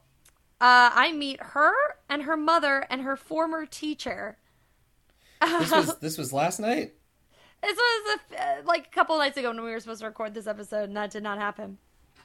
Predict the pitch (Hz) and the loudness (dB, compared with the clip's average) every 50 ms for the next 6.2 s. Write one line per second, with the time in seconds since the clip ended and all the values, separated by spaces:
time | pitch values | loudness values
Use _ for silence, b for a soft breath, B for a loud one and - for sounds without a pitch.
0 | _ _ _ - _ - 160 165 156 139 127 - - - 262 262 269 277 277 277 | _ _ _ -18 _ -6 -2 0 0 0 0 -2 -4 2 6 8 8 8 8 6
1 | 277 269 B B B B B B B _ 285 294 403 440 440 415 349 320 349 349 | 2 0 B B B B B B B _ 6 6 6 6 4 0 0 2 2 2
2 | 349 320 294 277 269 - 269 254 214 233 262 254 220 208 202 - - - - - | 4 4 2 2 0 -2 -8 -10 -8 -6 -6 -6 -6 -8 -10 -14 -18 -18 -20 -20
3 | - - 226 226 220 226 226 220 - 269 302 311 320 302 294 277 262 - 247 233 | -10 -4 0 0 0 0 0 -2 0 2 4 6 6 6 6 4 4 2 0 0
4 | 226 - 233 214 214 214 214 208 214 220 214 220 226 - - 214 202 208 202 208 | 2 2 0 0 0 -2 -2 -4 -4 -4 -4 -4 -6 -8 -10 -10 -10 -8 -8 -8
5 | 208 - - 214 208 202 202 214 - - 220 208 208 - - 208 208 202 233 277 | -10 -12 -14 -14 -10 -10 -8 -10 -8 -8 -10 -10 -10 -10 -10 -10 -2 2 4 6
6 | 302 330 339 | 6 4 4